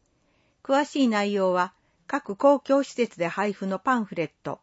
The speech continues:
またはメープル文化財団ホームページをご覧ください。メープルホール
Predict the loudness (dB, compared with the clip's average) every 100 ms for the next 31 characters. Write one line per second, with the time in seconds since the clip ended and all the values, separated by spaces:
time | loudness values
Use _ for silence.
0 | _ _ -6 0 0 0 2 2 2 0
1 | 0 2 0 -2 -2 -2 -2 -6 -6 -2
2 | 0 2 0 0 0 -2 -6 -6 -6 -6
3 | -8 -8 -8 -8 -10 -12 _ _ _ _
4 | _ _ _ _ _ _ -2 -2 -2 -2
5 | -2 0 2 2 -2